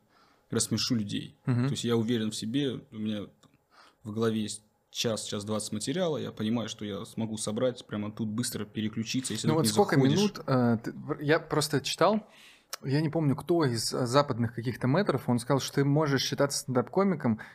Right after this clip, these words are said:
Speaker 2: когда вот в любое время дня и ночи тебе говорят: "Прямо сейчас ты поднимаешься на сцену, и ты закрываешь пятьдесят минут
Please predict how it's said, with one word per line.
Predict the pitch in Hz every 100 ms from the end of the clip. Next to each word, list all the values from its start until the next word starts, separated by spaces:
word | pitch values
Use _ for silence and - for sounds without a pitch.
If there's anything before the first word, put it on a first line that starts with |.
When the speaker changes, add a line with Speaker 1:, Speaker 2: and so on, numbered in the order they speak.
| -
Speaker 2:
когда | - 127 139
вот | 131 113
в | 127
любое | 165 165
время | 143 147 135
дня | 127 143
и | 139
ночи | 175 214 -
тебе | - 123 139
говорят: | 135 147 139 -
"Прямо | 147 151 131
сейчас | - 147 143
ты | -
поднимаешься | - 123 135 123 -
на | 127
сцену, | 123 - 202 147
и | 127
ты | 170
закрываешь | 143 - 139 143 -
пятьдесят | 123 - 131
минут | 135 143 165